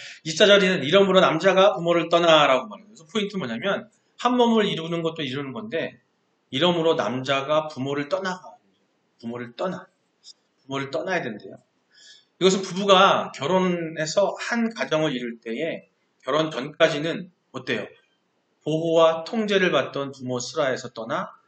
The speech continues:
하나님 앞에서 독립된 자아를 지닌 존재요, 책임 있는 존재로 서라는 겁니다. 여러분 아시나요? 그 우리 그 신라의 그 장가 중에 서도녀라고 있어요. 거기에 보면은 그 고어로, 신라 고어로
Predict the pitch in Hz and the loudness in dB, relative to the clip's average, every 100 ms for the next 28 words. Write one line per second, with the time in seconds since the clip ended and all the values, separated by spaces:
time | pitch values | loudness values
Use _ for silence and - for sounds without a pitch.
0 | _ - 190 170 135 113 - 196 254 - | _ -4 -2 0 -2 -6 -4 -4 -6 -14
1 | 123 120 - _ 151 151 151 - 107 120 | -12 -10 -12 _ -10 -10 -10 -10 -4 -4
2 | 131 127 127 139 131 110 113 113 113 143 | -4 -8 -12 -14 -16 -16 -16 -12 -10 -8
3 | 185 - _ _ _ - 240 240 233 202 | -10 -14 _ _ _ -8 -4 -2 0 0
4 | 175 - 113 107 110 147 190 - - 208 | -2 -4 -8 -8 -8 -8 -8 -10 -4 -4
5 | 196 127 104 - _ _ _ _ _ _ | -4 -8 -16 -20 _ _ _ _ _ _
6 | _ _ _ _ _ _ _ _ _ 165 | _ _ _ _ _ _ _ _ _ 2
7 | 185 143 185 156 170 233 - 139 123 123 | 2 2 0 2 2 -2 -6 -6 -4 -6
8 | 131 120 - _ _ 117 113 _ _ _ | -8 -12 -16 _ _ -20 -20 _ _ _
9 | 233 226 175 160 117 117 113 - _ _ | -4 0 2 2 0 -6 -12 -16 _ _
10 | _ _ - 175 170 127 123 131 - 233 | _ _ -12 -4 -4 -4 -8 -8 -4 -2
11 | 226 202 143 110 - - - _ _ - | 2 2 2 -2 -10 -14 -16 _ _ -10
12 | 135 143 127 127 180 135 - _ _ _ | -8 -6 -6 -6 -8 -8 -12 _ _ _
13 | _ _ _ - 107 - 147 156 147 127 | _ _ _ -20 -18 -8 -2 2 2 0
14 | 190 - 180 151 120 120 113 151 - | -2 -4 -2 -2 -4 -8 -8 -8 -10